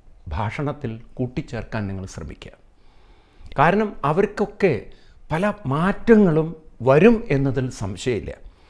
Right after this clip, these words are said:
ഇതൊരു നല്ല കൗൺസിലിംഗ് ടെക്സ്റ്റാണ്. ഇതുപോലൊരു ടെക്സ്റ്റ് ലോകത്തിലില്ല. വീട്ടിൽ വഴക്കുണ്ട്, ഭാര്യയും ഭർത്താവും തമ്മിൽ ചില മിസ്അണ്ടർസ്റ്റാൻഡിങ് ഉണ്ടാവും. നിങ്ങൾ ഗീത പഠിക്കൂ, നിങ്ങൾക്ക് മാറ്റം ഉണ്ടാക്കാം,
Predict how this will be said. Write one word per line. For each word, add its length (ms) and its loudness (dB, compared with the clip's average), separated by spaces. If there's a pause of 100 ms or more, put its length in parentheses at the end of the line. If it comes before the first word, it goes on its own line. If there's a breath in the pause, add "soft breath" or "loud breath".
(160 soft breath)
ഇതൊരു 260 0 (100)
നല്ല 460 -4 (200)
കൗൺസിലിംഗ് 800 -4
ടെക്സ്റ്റാണ്. 600 -6 (880 soft breath)
ഇതുപോലൊരു 520 4
ടെക്സ്റ്റ് 480 -2
ലോകത്തിലില്ല. 840 -2 (1080 soft breath)
വീട്ടിൽ 360 2
വഴക്കുണ്ട്, 580 0
ഭാര്യയും 360 4
ഭർത്താവും 340 0
തമ്മിൽ 180 -2
ചില 180 -2
മിസ്അണ്ടർസ്റ്റാൻഡിങ് 840 2
ഉണ്ടാവും. 200 -10 (500 soft breath)
നിങ്ങൾ 240 2
ഗീത 260 -2
പഠിക്കൂ, 420 -4 (240)
നിങ്ങൾക്ക് 300 -2
മാറ്റം 320 -2
ഉണ്ടാക്കാം, 340 -8